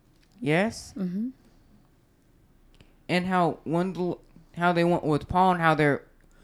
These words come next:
Speaker 1: when they arrived at the same moment and when they're listening to the Lord together,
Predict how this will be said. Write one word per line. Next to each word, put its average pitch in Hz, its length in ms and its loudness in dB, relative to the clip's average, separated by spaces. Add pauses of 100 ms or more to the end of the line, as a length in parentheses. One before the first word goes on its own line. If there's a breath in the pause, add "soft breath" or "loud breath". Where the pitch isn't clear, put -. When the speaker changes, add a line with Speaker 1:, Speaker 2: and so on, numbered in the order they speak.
(340 soft breath)
Speaker 1:
when 180 400 0 (140)
they 170 340 2
arrived 156 380 2
at 160 100 -4
the - 60 -14
same 160 380 -4 (100)
moment 160 360 2
and 147 120 2
when 147 120 0
they're 139 140 2
listening 147 380 0
to 143 80 -10
the 139 80 -2
Lord 135 280 -2
together, 151 800 2